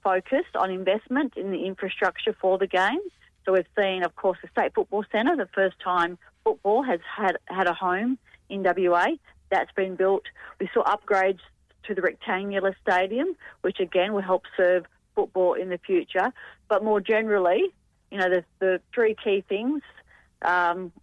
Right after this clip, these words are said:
change rooms, the pitch quality and li-,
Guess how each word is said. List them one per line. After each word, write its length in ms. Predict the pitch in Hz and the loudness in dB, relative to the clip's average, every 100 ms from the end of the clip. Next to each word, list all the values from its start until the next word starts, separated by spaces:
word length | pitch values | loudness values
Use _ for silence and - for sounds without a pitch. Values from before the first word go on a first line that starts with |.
| - | -8
change 340 | 240 233 233 | -2 0 0
rooms, 360 | 220 214 214 208 - _ _ _ - | 2 2 0 -6 -12 _ _ _ -8
the 100 | 175 | -6
pitch 240 | - 233 - | -4 -8 -6
quality 560 | - 185 185 180 214 254 _ _ - | -2 2 4 2 0 -6 _ _ -6
and 180 | 185 180 | -2 2
li-, 180 | 165 | 2